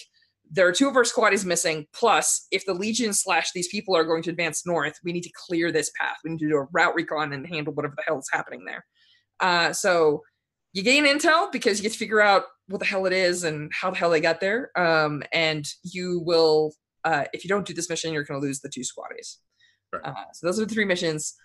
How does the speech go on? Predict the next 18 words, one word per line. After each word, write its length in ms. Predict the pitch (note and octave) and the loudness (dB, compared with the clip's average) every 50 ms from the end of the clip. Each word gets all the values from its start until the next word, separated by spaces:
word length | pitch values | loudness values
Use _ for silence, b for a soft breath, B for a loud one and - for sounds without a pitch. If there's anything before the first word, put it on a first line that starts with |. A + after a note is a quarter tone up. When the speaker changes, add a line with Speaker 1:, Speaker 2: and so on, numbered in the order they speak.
| b b b | b b b
Speaker 1:
Which 140 | - G3+ A3 | -6 -4 -2
one's 120 | A#3+ G3+ - | -2 -2 0
primary? 300 | - E3+ E3 D#3+ D3+ C#3+ | 0 0 2 2 2 0
Which 120 | C3+ - | 0 -2
one's 120 | - A2+ - | -6 -8 -8
secondary? 480 | B2 B2+ - D#3+ - - - E3+ F3 _ _ _ _ _ _ _ _ _ _ _ _ _ _ _ _ _ _ _ - | -8 -8 -10 -10 -12 -10 -12 -12 -16 _ _ _ _ _ _ _ _ _ _ _ _ _ _ _ _ _ _ _ -8
Speaker 2:
Uh, 800 | A#2+ A#2+ B2 B2+ B2+ B2+ C3 B2+ B2+ B2+ B2+ B2+ B2+ B2+ B2+ C3 C3 _ - | -6 -4 0 0 0 2 2 2 2 2 2 2 2 0 -2 -4 -6 _ -16
the 800 | - A2 A2+ A#2+ C#3+ D3 D3 D3 C#3+ C#3 C#3 C3+ C3+ C3+ C3+ B2+ - - | -16 -14 -8 -4 -2 0 0 0 0 0 0 0 2 0 0 0 -2 0
primary 360 | - A#3+ B3+ A#3+ G#3 F3 D#3+ | 2 4 6 6 6 6 6
mission 400 | D3+ D3+ C#3 - - D3 C#3+ C#3+ | 6 4 4 2 2 2 2 2
is 540 | - D3 C#3+ C#3 C#3 C3+ C3+ C3+ C3 B2 - - | 2 2 4 4 4 4 4 4 2 0 0 0
Operation 560 | D3 E3+ F3+ F3+ F3 F3+ - - - G#3 F3+ A2+ | 0 0 2 4 4 4 2 2 2 2 2 4
White 300 | G#2+ C3 D#3 D#3 - - | 4 4 2 2 0 0
Arrow. 560 | A#2 A2 G#2+ G#2+ A2 G2+ G2 F#2+ F#2 F#2 F2 E2+ F2 | -2 -2 0 0 -2 -2 -2 -4 -4 -6 -8 -8 -8
That's 180 | A2+ A2+ - - | -8 -6 -6 -4
the 100 | - B2+ | -4 -2
recon 400 | A#2 A#2+ A2+ - G#2+ F#2 F2+ F2+ | -2 -2 -2 -4 -6 -6 -6 -8
mission. 380 | F#2 - _ - - - - | -12 -14 _ -20 -20 -20 -18